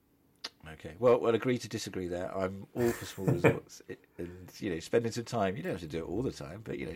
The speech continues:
Speaker 1: spend some time to, to improve. It's a, it's a
Speaker 2: Sure, but, you know,
Speaker 1: worthwhile
Speaker 2: but,
Speaker 1: thing
Speaker 2: but
Speaker 1: to
Speaker 2: what
Speaker 1: do,
Speaker 2: you've
Speaker 1: I
Speaker 2: got
Speaker 1: think.
Speaker 2: there with the Magic Pass and what you're being able to get out of it is to go, you know, if you buy a Magic Pass, then you would experiment. You would go and visit all these other resorts, and that's one of the reasons I think that that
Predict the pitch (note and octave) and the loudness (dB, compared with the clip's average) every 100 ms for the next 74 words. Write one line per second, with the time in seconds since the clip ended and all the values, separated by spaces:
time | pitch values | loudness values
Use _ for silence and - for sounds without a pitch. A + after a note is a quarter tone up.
0 | - - A2 G#2 G2 G#2+ F#2+ F#2 F#2+ F2+ | -8 -8 -6 -8 -2 0 0 0 -4 -4
1 | - - - - - - F2+ - F2+ D#2 | -14 -20 -20 -12 -6 -6 -6 -2 -2 -2
2 | - - - F#2 F2+ - - - - C4+ | -6 -16 -10 -6 -4 -6 -10 -12 0 8
3 | C#4 - A2+ B2+ D3+ D#3 C3 C3+ C3+ D3 | 10 12 12 12 12 12 12 8 12 12
4 | D#3+ F3 D#3 D#3+ A#2+ B2+ A#2+ G#2+ F#2 G#2 | 12 8 8 6 8 10 10 10 6 6
5 | B2 G#2 - E2+ D2 E2+ - F#2 G2 G2 | 6 4 -2 -2 -2 -6 -4 2 2 4
6 | F#2+ F#2+ F2+ F#2 F#2 F2+ E2+ F2 F2 F#2 | 6 6 8 8 8 8 6 8 8 6
7 | G2 F2+ D2 - - G2+ - G#2 - - | 4 0 -2 -2 0 0 8 8 8 -4
8 | - B2+ B2+ A#2 A#2+ G#2+ B2 D3 D#3+ C#3+ | 4 8 10 8 4 2 4 4 6 2
9 | - - G#2+ A2+ A#2 D2+ D#2 D#2+ D2+ D#2+ | 2 4 8 10 10 6 0 -2 -2 -4
10 | D#2 D#2 D2 D#2+ - A#2 A#2+ G#2+ G#2+ B2+ | -4 -6 -4 -8 8 10 10 6 10 10
11 | A2+ G2 - - C#3 A2+ - - F#2+ G2 | 10 2 -2 2 4 6 2 -6 -4 4
12 | C3 C3 G#2+ G#2 G2 C3 A2 G2 F#2+ F#2 | 4 6 6 6 6 6 6 4 4 6
13 | F#2+ F2+ F2+ F2+ A2+ - - G2+ A#2 - | 6 6 6 6 6 6 2 0 0 0
14 | F2+ E2+ E2 E2 D#2+ D#2 E2+ D#2 F2+ D#2 | 0 2 0 0 0 4 4 6 4 2
15 | D#2 E2+ E2+ D#2+ | 2 6 6 4